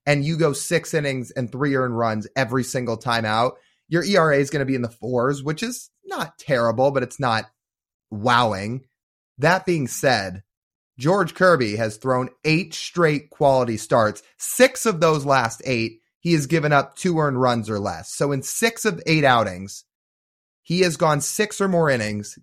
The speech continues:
giving up two earned runs or less. To your point, T J, that is ace stuff.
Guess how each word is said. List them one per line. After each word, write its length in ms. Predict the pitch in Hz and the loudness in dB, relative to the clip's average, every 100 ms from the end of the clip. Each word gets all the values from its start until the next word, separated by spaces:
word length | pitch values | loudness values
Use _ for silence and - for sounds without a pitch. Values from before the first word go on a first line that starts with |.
| - | -4
giving 260 | 151 151 | -2 0
up 200 | 143 135 | -2 -2
two 200 | - 160 | -2 0
earned 200 | 143 131 | 0 0
runs 260 | 120 117 104 | 0 -2 -2
or 80 | 101 | -4
less. 400 | 98 - - - _ _ - | -6 -10 -16 -20 _ _ -2
To 100 | 147 | 2
your 260 | 165 208 | 4 4
point, 280 | 208 175 127 | 4 2 2
T 160 | - 120 | -2 -2
J, 380 | 110 98 95 92 _ _ | -2 -2 -4 -10 _ _
that 280 | 107 147 160 | 4 6 6
is 160 | 139 - | 2 -2
ace 220 | 123 113 | -2 -2
stuff. 380 | - - - - | -6 -10 -12 -20